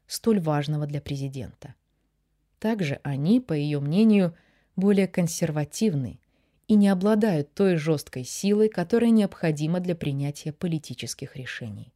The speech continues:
Именно такого рода сила способна заставить вести за собой. Но она не свойственна славянским женщинам в целом. Интересно, что похожего рода оценки роли женщины в белорусской политике давали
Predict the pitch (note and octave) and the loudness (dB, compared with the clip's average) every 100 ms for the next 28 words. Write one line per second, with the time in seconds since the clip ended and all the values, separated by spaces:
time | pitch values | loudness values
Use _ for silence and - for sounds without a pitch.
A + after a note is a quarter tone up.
0 | _ _ _ _ _ _ _ _ _ F3 | _ _ _ _ _ _ _ _ _ 0
1 | E3+ E3+ D#3+ - D#3 - G3+ D#3+ C#3 C#3+ | 2 4 2 0 -6 0 0 0 -2 -4
2 | C3+ B2+ - G3 G3+ G3+ - _ _ _ | -6 -10 -4 0 2 0 -4 _ _ _
3 | _ - G3 E3+ B3 A#3 A3 F#3 E3+ - | _ -4 -2 2 4 6 4 2 0 -2
4 | F#3 F#3+ - E3+ - - D3 C#3+ - D3 | -2 -2 -4 -6 -6 -6 -6 -4 -6 -8
5 | C#3 A2 - _ _ _ _ _ _ G3 | -8 -12 -18 _ _ _ _ _ _ 2
6 | F#3+ F#3 G#3 B3+ B3+ _ G#3+ A3+ - D#3 | 4 6 6 4 0 _ 4 4 2 -2
7 | D3+ E3 - A3 G#3+ D#3 D3 D#3 - F#3 | -2 -2 0 0 2 -2 -2 -2 -4 -8
8 | F#3 C#3+ C#3 A#2 - C#3 C3 - A#2 A2 | -8 -6 -6 -6 -6 -8 -8 -10 -12 -12
9 | - _ _ _ _ _ _ _ _ _ | -18 _ _ _ _ _ _ _ _ _
10 | - F3+ G3+ B3 B3+ G3 E3 F#3 E3+ F3 | -2 0 4 2 2 -2 -2 -4 -2 -4
11 | - B3 A3 E3 D#3+ E3+ E3 D#3 D#3 - | 0 2 2 2 0 0 0 -2 -2 -2
12 | G3+ E3+ D#3+ E3 E3 D3 E3+ E3 - C#3 | -2 -2 -2 0 0 -2 -2 -4 -4 -8
13 | C3+ C#3 D3+ D3+ - - C#3 C#3+ F#3 A#3 | -6 -4 -4 -4 -6 -10 -6 -2 0 -2
14 | A#3+ - A#3+ - _ _ _ F3+ F3 A#3 | -4 0 0 0 _ _ _ -2 2 2
15 | C4 C4+ | 2 0